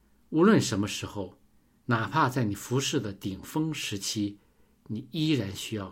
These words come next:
格外谨慎，需要格外谨慎。请大家看第八节的后半节。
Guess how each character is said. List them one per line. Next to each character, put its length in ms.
格 280
外 200
谨 320
慎， 320
需 160
要 120
格 260
外 180
谨 240
慎。 220
请 160
大 80
家 100
看 180
第 120
八 160
节 160
的 80
后 160
半 200
节。 280